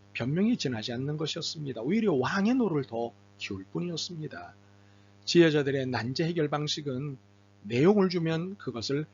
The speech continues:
해석하는 것이었습니다. 표현하자면 절반만의 해결자였던 것입니다. 이들의 해결 방식은 불완전 그 자체였던 것입니다. 어, 세 번째로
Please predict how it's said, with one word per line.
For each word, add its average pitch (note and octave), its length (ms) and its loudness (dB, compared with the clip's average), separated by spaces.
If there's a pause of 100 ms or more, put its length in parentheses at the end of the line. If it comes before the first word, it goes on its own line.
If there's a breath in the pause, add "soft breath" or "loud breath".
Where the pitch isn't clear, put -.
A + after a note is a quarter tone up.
(200)
해석하는 D#3 480 -4
것이었습니다. D#3+ 760 -6
표현하자면 C#3+ 840 -4 (480 loud breath)
절반만의 E3+ 680 4
해결자였던 C#3+ 760 -2
것입니다. C3 680 -8 (600)
이들의 A#2 260 -2
해결 C3 300 -2
방식은 C#3 640 -2 (360)
불완전 C3 540 -2 (240)
그 A3 180 0
자체였던 C#3+ 640 -4
것입니다. D3+ 680 -8 (2000)
어, B2+ 140 -8
세 C#3 160 0
번째로 D3 640 2